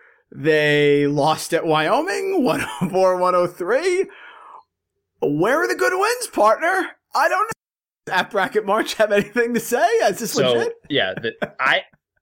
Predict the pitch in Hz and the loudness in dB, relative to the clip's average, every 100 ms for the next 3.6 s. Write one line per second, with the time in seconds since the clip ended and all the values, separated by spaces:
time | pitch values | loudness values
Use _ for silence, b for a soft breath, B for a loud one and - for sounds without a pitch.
0 | _ _ _ _ _ _ _ - 139 143 | _ _ _ _ _ _ _ -2 0 0
1 | 170 160 151 139 123 - - _ 117 117 | 2 2 4 2 2 -6 -20 _ -6 -4
2 | 107 117 131 131 131 131 113 110 104 107 | -2 -2 0 2 2 2 0 2 0 0
3 | 113 117 123 127 131 139 | 0 0 -2 -2 -4 -10